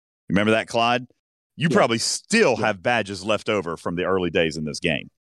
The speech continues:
Speaker 1: Yeah, the, you, that was the only way to get officers, was to buy the packs, and the packs had badges.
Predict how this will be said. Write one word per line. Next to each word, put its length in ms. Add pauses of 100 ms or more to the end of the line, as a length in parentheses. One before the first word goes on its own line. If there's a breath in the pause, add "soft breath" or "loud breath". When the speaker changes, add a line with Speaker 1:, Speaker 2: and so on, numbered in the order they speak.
(460)
Speaker 1:
Yeah, 320
the, 300
you, 280
that 180
was 120
the 80
only 120
way 100
to 60
get 120
officers, 480
was 140
to 60
buy 260
the 80
packs, 400
and 80
the 40
packs 320
had 180
badges. 460